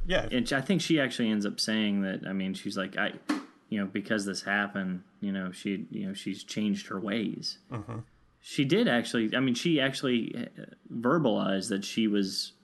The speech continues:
Speaker 2: you know, she was changed because of what happened to her daughter, so.
Speaker 1: Right. So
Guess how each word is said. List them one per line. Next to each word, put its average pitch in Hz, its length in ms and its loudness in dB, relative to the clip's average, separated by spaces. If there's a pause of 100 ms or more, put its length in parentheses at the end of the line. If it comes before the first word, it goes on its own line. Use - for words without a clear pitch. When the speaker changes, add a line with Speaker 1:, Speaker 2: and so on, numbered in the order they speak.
(260)
Speaker 2:
you 107 80 0
know, 92 240 0
she - 160 -4
was 107 100 2
changed 107 460 -2
because 98 260 -2
of 98 100 -4
what 101 140 -4
happened 95 300 -4
to 95 80 -2
her 92 80 -4
daughter, 98 400 -4
so. 104 260 -8 (460)
Speaker 1:
Right. 110 220 -2 (680)
So 139 380 2